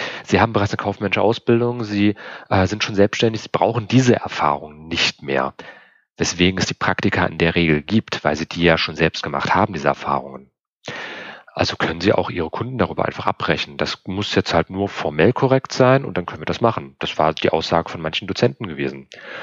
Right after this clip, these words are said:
Was ich damit vor allem sagen möchte, geht auch auf eure Lehrer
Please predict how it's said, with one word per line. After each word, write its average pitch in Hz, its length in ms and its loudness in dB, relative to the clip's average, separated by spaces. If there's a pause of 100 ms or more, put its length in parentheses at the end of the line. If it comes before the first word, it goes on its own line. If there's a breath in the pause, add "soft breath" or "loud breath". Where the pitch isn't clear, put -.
(880 loud breath)
Was 87 160 -4
ich 85 80 -2
damit 87 240 0
vor 123 100 2
allem 107 120 0
sagen 104 260 2
möchte, 107 280 -4
geht 110 280 4
auch 113 120 4
auf - 220 -6
eure 92 680 0
Lehrer 98 500 4